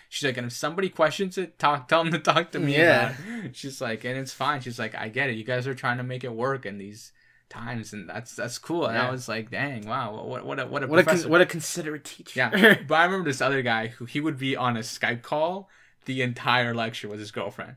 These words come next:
Speaker 2: That's,
Speaker 1: She would
Speaker 2: that's,
Speaker 1: listen into our
Speaker 2: okay, that's a
Speaker 1: lecture.
Speaker 2: little much, though.
Speaker 1: Like, it'd be
Speaker 2: Like, the
Speaker 1: so,
Speaker 2: entire time?
Speaker 1: it would be so funny, 'cause I, let me, let me ask. So I'm sitting down, right? And there's this guy on this Skype call,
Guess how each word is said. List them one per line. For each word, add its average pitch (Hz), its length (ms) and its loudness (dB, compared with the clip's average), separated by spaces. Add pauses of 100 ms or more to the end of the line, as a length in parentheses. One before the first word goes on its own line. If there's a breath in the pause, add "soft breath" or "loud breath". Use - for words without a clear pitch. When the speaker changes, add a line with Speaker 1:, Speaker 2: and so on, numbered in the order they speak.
Speaker 2:
That's, 120 200 -4
Speaker 1:
She 175 100 0
would 156 120 2
Speaker 2:
that's, 139 100 4
Speaker 1:
listen 143 240 0
into 123 260 2
our 113 60 4
Speaker 2:
okay, 120 120 2
that's 131 180 2
a 139 40 -4
Speaker 1:
lecture. 127 60 -4
Speaker 2:
little 113 140 -4
much, 107 360 -8
though. 98 200 -8
Speaker 1:
Like, 143 200 0
it'd 175 200 -6
be 180 60 4
Speaker 2:
Like, 160 100 8
the 208 100 6
Speaker 1:
so, - 80 12
Speaker 2:
entire 190 380 10
time? 175 400 6
Speaker 1:
it 202 40 6
would 220 120 6
be 233 120 6
so 214 240 8
funny, 170 180 4
'cause 175 240 -4
I, - 200 -2
let 202 180 6
me, 208 40 0
let 202 140 4
me 180 100 0
ask. 139 240 2
So 156 140 2
I'm 202 60 4
sitting 208 280 4
down, 151 240 6
right? 131 160 2
And 117 100 -2
there's 156 160 -2
this 180 140 -6
guy 135 240 2
on 139 200 -2
this 123 220 -4
Skype - 280 -4
call, 123 360 -6